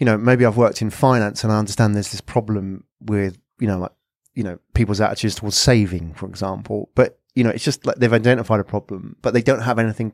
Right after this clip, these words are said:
personally attached to it. How does that work with you? Is that an issue at all? 'Cause I know some people say, look, they wanna see some of the personal investment in that problem,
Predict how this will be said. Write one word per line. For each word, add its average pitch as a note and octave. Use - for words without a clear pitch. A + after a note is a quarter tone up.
personally A#2
attached -
to F2
it. -
How C#3
does C#3
that C3+
work B2
with B2+
you? A#2
Is C3+
that D3
an D3+
issue D3+
at C#3+
all? D#3
'Cause C#3+
I D3
know D3
some C3+
people A#2
say, A2+
look, G#2+
they A2+
wanna A2
see A2
some G#2+
of G#2+
the F#2+
personal G#2
investment G#2
in G#2+
that G2
problem, A2